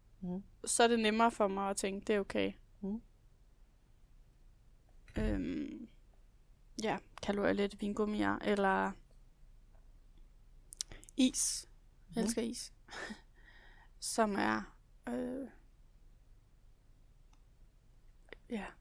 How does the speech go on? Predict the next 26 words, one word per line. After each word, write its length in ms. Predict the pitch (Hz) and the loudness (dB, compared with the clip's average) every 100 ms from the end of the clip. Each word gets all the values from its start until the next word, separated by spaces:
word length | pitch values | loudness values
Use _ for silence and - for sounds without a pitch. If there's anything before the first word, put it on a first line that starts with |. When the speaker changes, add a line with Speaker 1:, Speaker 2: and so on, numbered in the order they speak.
| - - - - 294 | -20 -20 -20 -16 -10
Speaker 2:
Så 140 | - 233 | -2 0
har 40 | |
jeg 40 | 220 | 0
haft 160 | - | 0
købt 180 | - 214 | -4 -4
sådan 200 | - 208 | -4 -4
nogle 220 | 202 196 | -6 -6
Soleo, 480 | - 208 208 214 226 | -6 -2 0 0 0
for 160 | - 214 | -2 -4
eksempel, 420 | - 220 220 226 | -4 -6 -6 -4
eller 160 | 208 | -4
du 200 | 208 - | -6 -2
ved, 160 | 202 - | 0 0
sådan 200 | - 196 | -2 -2
en 260 | 190 196 - - - | -2 -4 -8 -18 -16
flødeis 600 | - 240 247 233 196 - | 2 6 10 8 6 0
med, 260 | 202 190 185 - - - - - - - - | 0 0 -2 -6 -20 -20 -20 -20 -20 -20 -10
med, 460 | 214 185 190 180 170 | -2 0 2 2 0
hvad 160 | 196 208 | 0 2
hedder 140 | 190 | 0
sådan 180 | 196 185 | 0 -2
noget, 300 | - - 190 - - - - - | -2 -2 -6 -12 -20 -20 -20 -12
sorbet 420 | - - 226 233 | -10 0 4 6
udenom, 480 | 220 220 220 202 240 | 4 2 2 2 4
ikke? 200 | 294 - - - | 2 -2 -10 -4
Speaker 1:
Mhm. 220 | 185 | 0